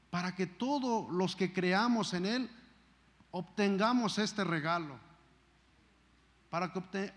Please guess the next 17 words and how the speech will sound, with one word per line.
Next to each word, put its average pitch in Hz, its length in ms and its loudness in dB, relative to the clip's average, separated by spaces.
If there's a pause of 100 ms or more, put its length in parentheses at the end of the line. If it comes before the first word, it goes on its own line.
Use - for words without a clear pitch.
obtengamos 214 880 8
este, 277 360 2 (3250)
esto 180 260 -2
tan 160 260 2
especial 165 680 0 (1300)
que 139 80 -4
viene 160 300 2
de 131 100 -2
parte 131 400 -4
de 120 160 -4
Él. 113 120 -8 (920)
Lucas 233 640 2 (540)
diecinueve 175 760 2 (480)
diez. 156 460 -2 (880)
"Porque 160 340 0
el 190 120 4
Hijo 220 420 0